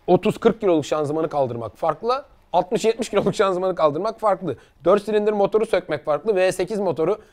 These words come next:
tek başına söküp aşağı almak farklı. Yani bunların üstesinden gelemem. Garajımın tavan yüksekliği bile buna yetmez. Nitekim mesela bazen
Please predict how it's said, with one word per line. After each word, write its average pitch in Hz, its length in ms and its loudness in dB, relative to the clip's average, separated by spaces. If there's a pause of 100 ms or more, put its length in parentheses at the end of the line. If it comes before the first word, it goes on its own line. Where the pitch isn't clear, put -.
(180)
tek 202 200 2
başına 180 240 2
söküp 175 360 -4
aşağı 190 280 4
almak 170 360 2
farklı. 165 400 0
Yani 143 260 -4 (260)
bunların 214 340 2
üstesinden 233 440 -8
gelemem. 190 300 -4
Garajımın 185 440 2
tavan 208 240 2
yüksekliği 131 440 -4
bile 202 140 -2
buna 208 160 -2
yetmez. 208 480 -2 (500)
Nitekim 175 340 -2
mesela 165 280 0
bazen 175 320 2